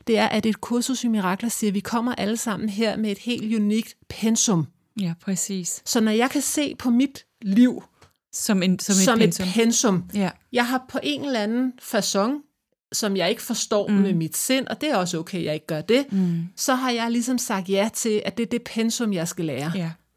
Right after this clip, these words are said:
Speaker 1: Så har jeg, så er det ikke min skyld,
Speaker 2: Nej.
Speaker 1: at far drak, at,
Speaker 2: Eller at min mand er
Speaker 1: øh,
Speaker 2: mig
Speaker 1: min mand
Speaker 2: utro,
Speaker 1: var mig
Speaker 2: eller
Speaker 1: utro, at, øh, alt, hvad der sker
Speaker 2: Nej.
Speaker 1: af ting, jeg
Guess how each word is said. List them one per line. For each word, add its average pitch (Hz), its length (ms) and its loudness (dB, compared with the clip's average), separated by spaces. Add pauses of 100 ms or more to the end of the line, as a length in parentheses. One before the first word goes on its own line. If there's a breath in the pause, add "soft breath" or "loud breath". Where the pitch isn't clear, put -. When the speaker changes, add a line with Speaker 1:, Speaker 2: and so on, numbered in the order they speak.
(500)
Speaker 1:
Så - 160 0
har 254 200 0
jeg, 247 120 0
så 233 140 -2
er 247 40 -2
det 277 100 -4
ikke 247 220 -2
min 240 320 2
skyld, - 580 2 (160)
Speaker 2:
Nej. 202 220 0 (140)
Speaker 1:
at 175 140 4
far 170 320 4
drak, 151 440 2 (180)
at, 170 300 0 (160)
Speaker 2:
Eller 185 220 0
at 180 120 4
min - 220 6
mand 156 200 4
er - 40 4
Speaker 1:
øh, 185 60 2
Speaker 2:
mig 190 120 2
Speaker 1:
min 190 180 6
mand 196 160 6
Speaker 2:
utro, 196 40 4
Speaker 1:
var 220 100 6
mig 208 100 6
Speaker 2:
eller 185 200 4
Speaker 1:
utro, 202 380 4
at, 180 320 2
øh, 170 360 6 (440 loud breath)
alt, 240 260 2
hvad 196 140 4
der 202 80 4
sker 214 540 2
Speaker 2:
Nej. 190 220 0 (280)
Speaker 1:
af 214 100 4
ting, 202 280 2
jeg 214 100 4